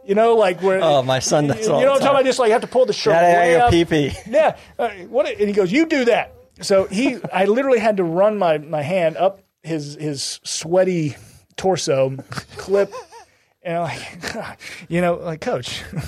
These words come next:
Speaker 1: <laughs> what's with the germs?" You know, <laughs> that, that,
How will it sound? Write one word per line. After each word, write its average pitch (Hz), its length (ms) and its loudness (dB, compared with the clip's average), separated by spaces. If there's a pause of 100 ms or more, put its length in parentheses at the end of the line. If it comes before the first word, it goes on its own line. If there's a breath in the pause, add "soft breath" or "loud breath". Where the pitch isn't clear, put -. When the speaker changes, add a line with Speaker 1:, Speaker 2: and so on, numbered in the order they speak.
(120)
Speaker 1:
<laughs> - 380 -20
what's 175 220 -12
with 180 80 -2
the 160 80 -2
germs?" 151 720 0
You 143 100 0
know, 170 260 0
<laughs> - 460 -4
that, 196 520 -2
that, 247 160 0